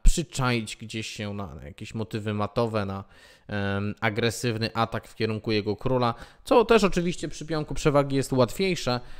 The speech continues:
e, bo, bo taki dodatkowy pionek na szachownicy ogranicza figury przeciwnika, odbiera im ważne miejsca. E, w tym momencie wieża oczywiście odeszła na F dwa. Na G jeden też byłaby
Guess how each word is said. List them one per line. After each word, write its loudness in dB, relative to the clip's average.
e, -2
bo, 2
bo -2
taki -4
dodatkowy 4
pionek 2
na 0
szachownicy -6
ogranicza 0
figury -6
przeciwnika, -4
odbiera 0
im -4
ważne 0
miejsca. -2
E, -2
w -8
tym -2
momencie -2
wieża 2
oczywiście -4
odeszła -8
na -6
F -4
dwa. -4
Na -2
G -6
jeden -2
też -4
byłaby -2